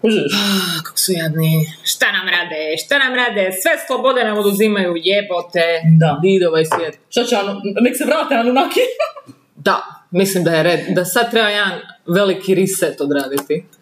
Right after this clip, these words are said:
Speaker 1: Anunnaki, vratite se.
Speaker 2: Da.
Speaker 1: Opozovite ove plavo krvo.
Speaker 2: <laughs> Opozovite vi njihove komentare.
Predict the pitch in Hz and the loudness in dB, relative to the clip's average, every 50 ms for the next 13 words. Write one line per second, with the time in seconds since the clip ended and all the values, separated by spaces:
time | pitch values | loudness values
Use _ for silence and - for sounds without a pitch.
0 | _ _ _ _ _ _ _ _ 185 170 156 160 160 170 165 160 - 160 143 151 | _ _ _ _ _ _ _ _ -2 0 2 4 4 4 2 2 0 -2 -2 0
1 | 156 151 135 127 135 135 - 139 139 - - _ _ _ _ _ _ _ _ - | 0 -2 -2 -2 -4 -4 -4 -6 -6 -8 -10 _ _ _ _ _ _ _ _ -8
2 | 147 139 139 143 135 127 135 - _ _ _ _ _ _ _ - 156 - 160 165 | -6 -6 -4 -6 -8 -10 -12 -18 _ _ _ _ _ _ _ -6 -6 -2 0 0
3 | 160 156 175 175 156 - - 151 147 147 143 143 139 143 - 165 156 139 131 127 | 2 2 2 2 0 0 -2 -2 0 2 2 0 0 0 2 2 2 2 0 -2
4 | 131 - 226 - 165 160 143 - - - 247 - - 165 - - - - - - | 0 0 0 2 2 0 0 0 -2 -2 -2 -2 -4 -8 -12 -14 -18 -8 -4 -4
5 | - - - - - 294 285 277 262 233 - - 160 156 - 170 160 180 185 170 | -4 -2 -4 -6 -6 -6 -4 -4 -4 -4 -2 -2 -2 0 0 0 2 2 2 2
6 | 156 165 - 156 143 240 285 175 - 139 143 - - 160 - - 147 147 151 - | 0 0 0 0 2 4 4 2 2 -2 -6 -10 -14 -14 -10 -4 -2 -2 -2 0
7 | 165 160 156 156 156 156 151 147 147 | -2 -2 -2 -2 -2 -2 -2 0 -2